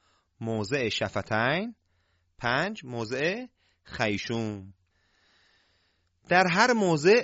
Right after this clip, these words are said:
یک یا چند مخرج برای حروف وجود داره و اما مخارج حروف و تعداد اونها. در تعریف مخرج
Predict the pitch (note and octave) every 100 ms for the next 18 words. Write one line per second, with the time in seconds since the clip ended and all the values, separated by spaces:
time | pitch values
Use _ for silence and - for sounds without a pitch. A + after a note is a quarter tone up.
0 | - C#3 C3+ E3 A3+ - D#3 C#3+ - D#3
1 | F3 G3 C#3+ - C#3 E3 C#3 B2 B2+ C#3
2 | A#2+ D3+ C3+ A2+ G#2+ F2+ F#2 E2+ E2 _
3 | _ _ _ _ _ _ _ _ _ -
4 | D3 F#3 G#3+ G#3+ G#3 G#3+ _ _ - B2
5 | B2 B2 A#2+ A#2+ A#2 A2+ B2+ G#3 - C#3+
6 | - B2+ G#2+ B2 D3 F3 G3 - _ _
7 | - A2 G2 G#2 F#2 E2+ _ _ _ _
8 | _ _ _ _ _ _ _ _ _ _
9 | _ - F3 - F3 E3+ G#3+ G#3+ E3+ D3
10 | - D3+ F3+ A3 F#3